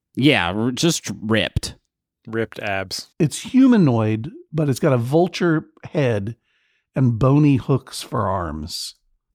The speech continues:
Speaker 2: And ripped abs.
Speaker 3: And, uh, I'm, I'm looking it up right now, and the two facts that I found are, it lives in the upper levels of the Underdark.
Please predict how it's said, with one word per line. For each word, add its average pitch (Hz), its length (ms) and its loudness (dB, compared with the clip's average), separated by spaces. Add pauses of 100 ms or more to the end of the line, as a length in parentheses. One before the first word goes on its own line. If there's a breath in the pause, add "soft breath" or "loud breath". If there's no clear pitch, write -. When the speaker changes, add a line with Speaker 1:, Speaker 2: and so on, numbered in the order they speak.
(580)
Speaker 2:
And 117 160 -4
ripped 113 300 -2
abs. 98 560 -6 (280)
Speaker 3:
And, 131 320 0
uh, 131 280 2 (200)
I'm, 139 260 -2
I'm 143 200 4
looking 156 260 4
it 143 80 2
up 139 140 0
right 131 180 2
now, 123 600 0
and 123 120 -2
the 117 60 0
two 156 140 -4
facts 135 320 -2
that 135 100 0
I 120 100 2
found 123 380 0
are, 107 380 -2 (520)
it 143 100 2
lives 147 340 2
in 143 80 6
the 131 200 2 (140)
upper 165 240 4
levels 139 380 2
of 131 80 0
the 131 100 0
Underdark. 120 640 -2